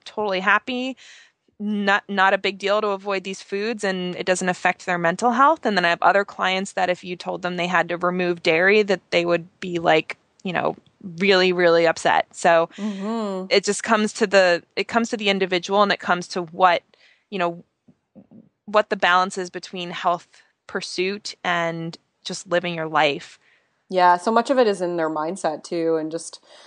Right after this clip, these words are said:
Speaker 2: the, you know, where, where they're at in, in terms of their intentions. And I think a lot of times people get, it gets a little bit, uh, convoluted because people want, um, to,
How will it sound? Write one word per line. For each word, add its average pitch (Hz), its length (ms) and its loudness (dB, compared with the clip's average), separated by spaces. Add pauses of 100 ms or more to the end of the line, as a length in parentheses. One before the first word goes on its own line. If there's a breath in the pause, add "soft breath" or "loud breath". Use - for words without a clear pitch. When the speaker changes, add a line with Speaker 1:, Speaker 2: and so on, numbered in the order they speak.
(400 loud breath)
Speaker 2:
the, 165 300 2 (300)
you 175 100 -2
know, 156 200 -2 (200)
where, 170 340 4
where 170 240 4
they're 170 140 4
at 160 200 6
in, 156 180 -6
in 165 160 -8
terms 175 200 -10
of 170 100 -6
their 160 140 -2
intentions. 165 600 -6
And 160 80 -2
I 165 80 0
think 220 260 -2
a 180 180 6
lot 175 240 4
of 233 80 -4
times 190 240 -6
people 165 180 -4
get, 160 280 -2
it 165 160 -2
gets 165 220 -2
a 170 40 -2
little 160 220 -2
bit, 160 320 0
uh, 156 160 -2
convoluted 160 720 -4
because 160 600 -4
people 170 500 -2
want, 160 500 -2 (460 loud breath)
um, 170 440 4
to, 170 360 0